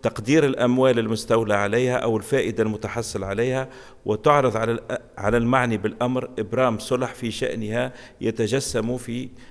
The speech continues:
دفع مبلغ مالي يعادل قيمت-، قيمتها، ويتم إيداع المبلغ المالي المذكور بصندوق الودائع والأمانات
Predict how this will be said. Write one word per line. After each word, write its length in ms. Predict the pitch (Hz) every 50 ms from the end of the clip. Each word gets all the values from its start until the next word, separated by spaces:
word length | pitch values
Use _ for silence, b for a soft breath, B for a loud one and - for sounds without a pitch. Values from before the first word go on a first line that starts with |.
| B B -
دفع 340 | 98 131 131 127 - 120 113
مبلغ 400 | 110 120 120 104 107 107 101 -
مالي 320 | 101 120 127 123 123 123
يعادل 560 | 113 107 107 117 131 131 107 101 110 107 120
قيمت-، 520 | 113 - - 110 104 117 120 117 - - - - - -
قيمتها، 600 | 117 113 117 113 104 - 98 87 85 85 - - - - - - - B B B B B B B B B B -
ويتم 500 | 110 101 104 - - 165 160 143 131 - -
إيداع 320 | 123 123 110 143 139 127
المبلغ 400 | 123 117 131 127 110 110 107 98
المالي 300 | 104 104 123 127 117 110
المذكور 520 | 104 101 104 101 - - - 127 139 131 117
بصندوق 560 | 101 107 95 - 110 104 104 123 127 - -
الودائع 500 | 107 107 107 101 120 117 - - 104 98
والأمانات 840 | 98 101 92 - 110 104 104 101 101 110 117 127 127 - - -